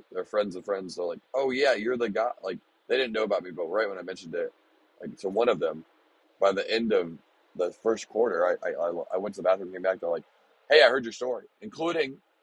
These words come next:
the ticket checker. Kel-,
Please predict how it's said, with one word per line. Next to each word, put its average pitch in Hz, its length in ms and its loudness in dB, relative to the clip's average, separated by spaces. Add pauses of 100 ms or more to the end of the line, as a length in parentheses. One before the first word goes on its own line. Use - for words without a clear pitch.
(200)
the 139 100 -6
ticket 127 360 -4
checker. 82 400 -4 (2750)
Kel-, 170 300 6